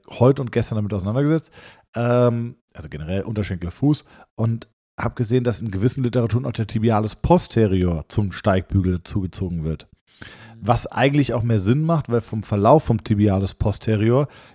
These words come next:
Speaker 1: der zieht mehr unten drunter und bildet mit dem Fibularis Longus einen Steigbügel. Aber in der, man findet häufig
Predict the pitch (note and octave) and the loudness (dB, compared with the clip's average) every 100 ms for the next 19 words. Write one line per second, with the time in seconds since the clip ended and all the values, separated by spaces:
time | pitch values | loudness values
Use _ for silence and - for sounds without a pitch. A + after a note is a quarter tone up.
0 | - A2 - - D#3 C#3 A#2+ B2+ D3 D3 | -4 -4 -4 -2 -2 -2 -2 0 0 -2
1 | - - - - D#3 C#3 A2 E3 E3 C3+ | -12 -20 -12 -4 -4 -2 0 2 2 0
2 | C3+ C#3 C3 B2+ A#2 A2+ B2 A2 A2 A#2+ | 2 2 2 -2 -2 0 0 2 2 2
3 | C#3+ D#3 - - A#2 C3 C#3 C#3+ - - | 2 0 -2 0 4 4 4 2 2 -10
4 | - A2+ - F#2+ A#2+ - E3 F#3+ F#3+ _ | -8 -6 0 0 0 0 2 2 0 _
5 | _ _ - A2+ B2 B2 A#2+ A#2+ A#2 A2 | _ _ -4 2 4 4 4 4 4 2
6 | A2+ A2 - C3+ C#3+ - A2 C3 - C#3+ | 0 -4 -2 -2 0 2 4 4 2 -2
7 | C#3 | -2